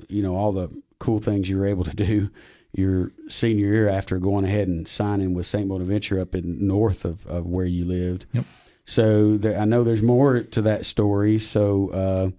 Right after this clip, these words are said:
Speaker 1: you, you, you finish your high school career. Baseball's at the end of the, uh, of the year.
Speaker 2: Yep.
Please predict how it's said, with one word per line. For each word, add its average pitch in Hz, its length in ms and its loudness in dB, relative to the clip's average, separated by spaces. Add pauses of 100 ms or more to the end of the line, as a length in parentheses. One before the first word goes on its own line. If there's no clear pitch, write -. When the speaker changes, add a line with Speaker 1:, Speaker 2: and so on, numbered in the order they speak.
(380)
Speaker 1:
you, 101 120 0
you, 95 420 -2
you 95 220 -4
finish 110 480 0
your 98 420 -2 (120)
high 110 200 0
school 113 300 -2
career. 98 540 0
Baseball's 104 520 0
at 104 140 0
the 101 160 2
end 104 140 4
of 90 100 -2
the, 90 200 -2 (220)
uh, 92 280 -4
of 92 140 -4
the 92 80 0
year. 90 400 -2 (140)
Speaker 2:
Yep. 110 160 -4